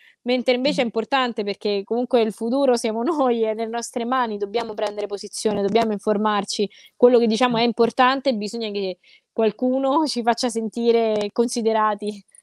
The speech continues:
Speaker 1: E
Speaker 2: Certo, certo.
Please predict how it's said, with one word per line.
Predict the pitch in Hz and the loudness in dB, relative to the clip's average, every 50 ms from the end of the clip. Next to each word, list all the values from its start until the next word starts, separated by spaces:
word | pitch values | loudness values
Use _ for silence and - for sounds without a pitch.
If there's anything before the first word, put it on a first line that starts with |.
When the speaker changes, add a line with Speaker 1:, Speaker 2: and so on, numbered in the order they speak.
| _ _ _ _ | _ _ _ _
Speaker 1:
E | - 202 202 202 196 196 196 190 190 | -4 0 2 2 4 2 2 2 2
Speaker 2:
Certo, | 190 202 208 190 185 185 - - - 175 170 170 170 165 - - - - _ _ _ _ | 4 4 6 6 4 4 0 -4 -4 -2 -2 -2 -2 -4 -6 -10 -18 -20 _ _ _ _
certo. | - - 214 185 170 - - - 180 165 | -12 -8 -8 -8 -8 -8 -8 -8 -8 -8